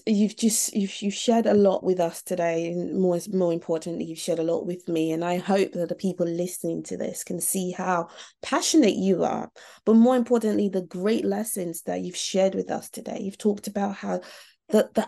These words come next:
y-, y-, your, your father's or your father giving has also impacted how you've seen giving, because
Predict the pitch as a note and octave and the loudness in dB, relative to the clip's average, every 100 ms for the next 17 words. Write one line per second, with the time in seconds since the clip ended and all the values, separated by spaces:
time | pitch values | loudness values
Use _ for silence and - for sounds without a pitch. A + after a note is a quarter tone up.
0 | - A#3 A#3 - - A3+ A#3+ A#3 A#3 A#3+ | -2 2 2 0 2 4 4 4 2 2
1 | - A3+ A3+ A3 G#3+ G#3 G3 G3+ A#3 A3+ | 2 2 2 2 0 0 -2 -4 -4 -2
2 | A3 F#3+ - A3 G#3 G3+ A3+ G3+ F#3 - | -2 -4 0 2 2 0 -2 -8 -8 -2
3 | B3+ C4 C4 A3+ A3 G#3 A3 G#3+ - G3+ | -2 0 0 0 0 -4 -8 -10 -8 -8
4 | G3 F#3+ G3+ B3 - - F3 E3 D#3+ E3+ | -4 -2 0 0 0 -2 -2 -2 -4 -6
5 | D#3+ F3 F3+ G3+ G3 F#3 | -4 -6 -8 -6 -6 -6